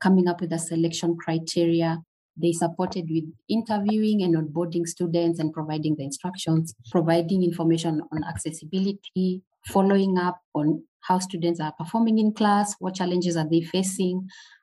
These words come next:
among others. So we also were keen on, uh, writing recommendations for trainees to request the examiners to give them reasonable accommodation. So how did we work with the private sector? I mentioned Safaricom and Cisco.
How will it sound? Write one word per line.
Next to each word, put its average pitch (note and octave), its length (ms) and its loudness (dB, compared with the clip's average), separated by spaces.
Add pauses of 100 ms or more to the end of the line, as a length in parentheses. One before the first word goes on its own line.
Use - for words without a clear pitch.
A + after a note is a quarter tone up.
(120)
among D#3+ 280 0
others. D#3 400 -6 (220)
So G#3+ 160 4
we G#3+ 140 6
also A3 720 2
were E3+ 220 -2
keen G3 180 -2
on, E3+ 200 0
uh, D#3 420 -2
writing G3 360 0
recommendations E3+ 760 -4
for E3 180 -6
trainees G#3 680 2 (320)
to F3+ 100 0
request F3+ 380 0
the E3+ 80 0
examiners E3+ 720 0
to E3 80 -10
give E3 220 -4
them E3 140 4
reasonable D#3+ 480 2
accommodation. D#3 800 -2
So - 140 2
how B3+ 160 6
did G#3+ 160 4
we A3+ 80 4
work F#3+ 200 2
with E3 180 0
the E3+ 160 4
private E3 360 -2
sector? D#3+ 560 -4
I D#3+ 60 2
mentioned F3+ 380 4
Safaricom E3+ 580 -2
and D#3+ 100 -4
Cisco. A3+ 540 -4